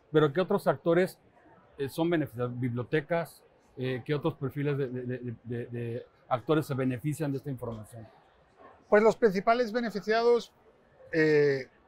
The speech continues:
Speaker 2: son los libreros. Los libreros, eh, obtienen información a cambio de información y a cambio de que sus datos estén protegidos.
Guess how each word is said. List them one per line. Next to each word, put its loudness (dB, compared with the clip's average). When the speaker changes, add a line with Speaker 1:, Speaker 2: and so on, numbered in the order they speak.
Speaker 2:
son 2
los 8
libreros. 8
Los 4
libreros, 6
eh, 4
obtienen -2
información -2
a -4
cambio -2
de -6
información -4
y 6
a 10
cambio 8
de 8
que 0
sus 2
datos 6
estén 0
protegidos. 4